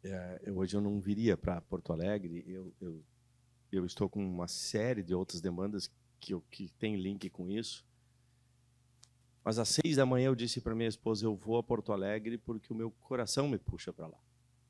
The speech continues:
E eu vim pra cá movido somente pelo coração.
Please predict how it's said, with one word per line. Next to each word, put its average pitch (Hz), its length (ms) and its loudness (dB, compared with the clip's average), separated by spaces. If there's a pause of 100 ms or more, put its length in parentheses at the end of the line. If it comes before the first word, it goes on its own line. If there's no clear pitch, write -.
(680)
E 113 60 -8
eu 123 60 -2
vim 147 140 -4
pra 143 180 -2
cá 139 140 0
movido 139 540 0 (580)
somente 170 600 0
pelo 131 200 -2
coração. 113 520 -2